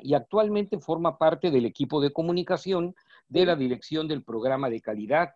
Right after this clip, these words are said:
del Distrito treinta y cuatro. También doy la bienvenida al director del programa de calidad, Esaú García. Esaú, ¿cómo estás? Buenas noches.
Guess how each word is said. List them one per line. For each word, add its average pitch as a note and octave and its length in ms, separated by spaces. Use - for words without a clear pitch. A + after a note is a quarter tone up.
del A2+ 200
Distrito B2+ 540
treinta A2 380
y G#2+ 60
cuatro. - 400
También F3 460
doy E3+ 240
la E3+ 100
bienvenida F3+ 920
al F3 400
director C#3+ 480
del C#3+ 200
programa C3+ 680
de C3 140
calidad, D#3+ 560
Esaú C#3+ 640
García. A#2 640
Esaú, E3+ 440
¿cómo F3 200
estás? F3+ 360
Buenas D#3+ 240
noches. F3 580